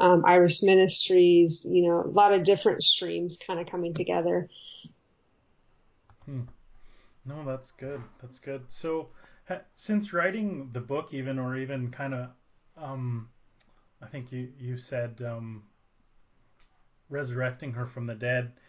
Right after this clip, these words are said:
Speaker 2: has there been other people or other even leaders of movements contacted you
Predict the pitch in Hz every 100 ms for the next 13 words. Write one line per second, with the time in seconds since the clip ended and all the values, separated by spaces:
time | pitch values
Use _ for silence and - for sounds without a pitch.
0 | _ _ - 170 160 139 156 175 214 190
1 | 180 139 151 - 151 147 165 151 139 123
2 | 127 135 135 131 131 123 127 135 127 107
3 | 113 127 127 127 123 - 120 123 143 135
4 | 123 120 123 123